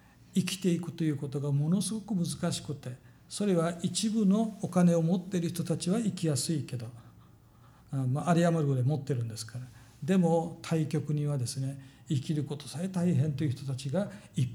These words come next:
ぱいになってしまうということですよね。これはアメリカでもですね、今の日本でもそういう状況になりつつあるんだということを知るときに、ああ、神に仕えていくという道がどれほど危険なことか。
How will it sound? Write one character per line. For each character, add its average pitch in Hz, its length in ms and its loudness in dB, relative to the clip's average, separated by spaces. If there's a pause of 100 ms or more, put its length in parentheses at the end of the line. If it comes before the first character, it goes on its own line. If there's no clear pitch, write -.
(100)
ぱ 147 120 -2
い 180 60 4
に 202 60 4
な 202 100 2
っ 196 60 -4
て - 100 -2
し - 140 -4
ま 143 140 0
う 151 60 -6
と 180 80 -6
い 151 60 -2
う 127 60 -6
こ 131 100 -10
と 135 100 -8
で 123 140 -8
す - 140 -12
よ 123 180 -10
ね。 156 160 -8 (480)
こ 202 100 -4
れ 214 80 0
は 165 200 0
ア - 20 -2
メ 143 160 0
リ 139 80 -2
カ 156 160 -2
で 147 120 -4
も 180 140 0
で 151 120 0
す - 160 -4
ね、 147 200 -2
今 151 200 -2
の 139 100 2
日 127 120 2
本 151 220 0
で 135 80 -2
も 175 280 0 (340)
そ 156 280 0
う 147 40 2
い 147 140 2
う 139 40 0
状 143 180 2
況 143 220 -2
に 131 60 0
な 143 100 2
り 139 120 2
つ - 100 -2
つ 143 160 -6
あ 135 80 -4
る 143 80 -4
ん 143 80 -2
だ 135 140 -2
と 156 140 -8
い 143 40 -4
う 123 60 -6
こ 135 100 -8
と 135 200 -6
を 156 60 -4
知 175 180 -8
る 135 80 -6
と 175 120 -8
き 165 160 -6
に、 123 160 -4 (440)
あ 131 260 4
あ、 - 40 -
神 147 300 2
に 131 100 2
仕 131 200 -2
え 143 160 0
て 131 140 -6
い 127 40 -2
く 131 140 -8
と 156 160 -6
い 147 80 0
う 131 120 0
道 151 160 -6
が 160 100 0
ど 180 180 -4
れ 202 100 -4
ほ 208 140 -4
ど 226 120 -2
危 - 100 -10
険 196 160 0
な 170 120 2
こ 170 120 -6
と 151 120 -4
か。 131 160 -8